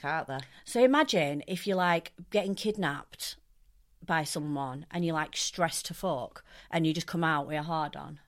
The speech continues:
Speaker 1: Yeah, that ain't good.
Speaker 2: Or, like, if you've got a stressful job at work and then you come
Speaker 1: Yeah,
Speaker 2: home with
Speaker 1: like, you're in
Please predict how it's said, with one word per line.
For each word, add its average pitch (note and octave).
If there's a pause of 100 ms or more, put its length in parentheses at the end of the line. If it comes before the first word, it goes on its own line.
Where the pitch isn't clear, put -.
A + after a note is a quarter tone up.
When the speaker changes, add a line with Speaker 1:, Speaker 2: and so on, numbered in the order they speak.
(120)
Speaker 1:
Yeah, - (360)
that -
ain't E3+
good. D3+ (120)
Speaker 2:
Or, G#3+
like, A3+
if G3+
you've -
got -
a E3+
stressful G3
job F#3+
at -
work E3
and F3
then D#3
you D#3
come F3
Speaker 1:
Yeah, E3
Speaker 2:
home F3+
with G3
Speaker 1:
like, F#3
you're F#3+
in F#3